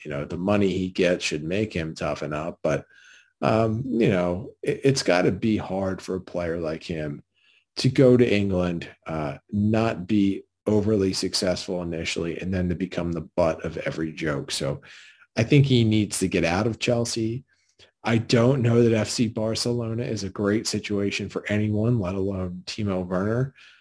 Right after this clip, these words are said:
Uh, you know, I, I think the playing style, I think he would be fine there. I think that wouldn't be the issue, but with the financial constraints of that club and just the uncertainty surrounding it,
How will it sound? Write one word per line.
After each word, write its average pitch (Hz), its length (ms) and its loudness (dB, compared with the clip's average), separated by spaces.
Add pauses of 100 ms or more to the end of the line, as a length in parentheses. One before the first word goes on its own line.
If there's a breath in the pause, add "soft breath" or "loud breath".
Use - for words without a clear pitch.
(160 soft breath)
Uh, 87 340 -2 (540)
you 135 140 4
know, 76 400 -4
I, 95 200 -6
I 123 140 4
think 131 260 4
the 101 100 0
playing 127 460 2
style, 82 420 -4
I 82 100 -6
think 95 200 -10
he 98 120 -10
would 82 220 -6
be 71 140 -6
fine 90 500 2
there. 58 240 -4
I - 80 -8
think 85 440 -4 (600)
that 113 260 2
wouldn't 95 300 2
be 95 140 4
the 85 200 2
issue, 87 380 0
but 82 260 -6
with 92 360 -6 (240)
the 95 100 -4
financial 139 560 4
constraints 90 640 -4
of 82 120 -4
that 82 240 -4
club 87 440 -4 (540 soft breath)
and 95 160 -2
just 110 180 0
the 127 160 4
uncertainty 95 720 2
surrounding 90 680 0
it, 85 260 -6